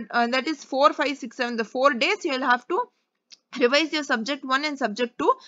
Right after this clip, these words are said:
See, the slots will be the same, ten to two P M and, uh, five to nine P M,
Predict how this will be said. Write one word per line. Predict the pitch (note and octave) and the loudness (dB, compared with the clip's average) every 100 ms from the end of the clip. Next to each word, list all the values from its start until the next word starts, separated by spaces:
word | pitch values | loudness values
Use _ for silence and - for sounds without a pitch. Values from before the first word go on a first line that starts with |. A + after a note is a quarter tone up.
| - - | -20 -8
See, | - F#4+ | 0 2
the | D#4+ | 0
slots | C4+ C#4+ C#4+ F#4+ G4+ E4 | -4 4 6 6 0 -6
will | D4 C#4+ | -6 -2
be | E4 | -2
the | D#4 | -2
same, | C#4 B3+ A3+ A3 | -4 -4 -4 -4
ten | B3+ C#4+ | -4 -4
to | D#4 D4 | -4 -4
two | D4+ C#4+ | -4 -6
P | C4+ C#4 | -4 -2
M | D4 D#4 | -2 0
and, | G4 D#5 _ _ _ - | -2 -4 _ _ _ 2
uh, | B3+ C4 | 4 4
five | C#4+ C4+ D#4 | 2 2 2
to | E4 | -2
nine | C4+ B3 A#3+ | -2 -4 -4
P | A#3 A3 | -4 -4
M, | G3+ | -6